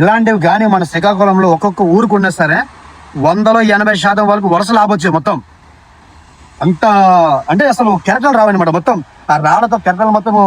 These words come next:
అణచివేసి కెరటాలు రాకుండా చేస్తాయి. ప్రజెంట్ ఇక్కడ చూస్తున్నారు కదా, ఇది చెరువు అనుకున్నారేమో, సముద్రమే ఇది, కెరటాలు లేవు, అస్సలు కెరటమే ఉండదు, మొత్తం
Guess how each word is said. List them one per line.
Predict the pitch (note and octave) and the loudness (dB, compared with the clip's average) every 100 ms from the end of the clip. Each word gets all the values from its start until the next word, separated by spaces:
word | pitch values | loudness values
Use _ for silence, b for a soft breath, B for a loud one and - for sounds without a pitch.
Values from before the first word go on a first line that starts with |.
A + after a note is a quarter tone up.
| E3+ - - - - | 0 -4 -20 -16 -6
అణచివేసి | E3 F#3+ B3 A3 C4 G#3 | -4 0 0 0 -2 -4
కెరటాలు | G#3 A3+ G3 | -2 0 0
రాకుండా | G3+ A3+ F#3 | 0 -2 -2
చేస్తాయి. | F3+ F3+ C3 - - - | -2 -4 -8 -14 -18 -6
ప్రజెంట్ | E3 A#3+ | -2 0
ఇక్కడ | A#3+ G3+ | 0 -2
చూస్తున్నారు | A3 A#3+ G3+ | -2 0 0
కదా, | G3 F#3+ | 0 -2
ఇది | G3 F#3+ C#3+ B2+ - - - | -2 -2 -2 -10 -20 -20 -8
చెరువు | F3+ G#3 | -2 0
అనుకున్నారేమో, | A#3+ A3+ A3+ G3+ E3 C#3+ | 0 0 2 0 -2 -2
సముద్రమే | D3+ F3 A#3+ A3 | -2 0 0 0
ఇది, | D#3 F3 | -2 -2
కెరటాలు | F3+ A3+ A3+ | -2 -2 0
లేవు, | G#3+ D3+ - - - - C3+ | -2 -4 -12 -20 -20 -12 -10
అస్సలు | - A3+ D#3+ | -6 -6 -2
కెరటమే | F3 F#3 G3+ G3 A#3 | -2 0 0 0 0
ఉండదు, | G3 F3+ C#3 - - - - | 0 -2 -6 -12 -20 -20 -20
మొత్తం | C3+ - | -10 -2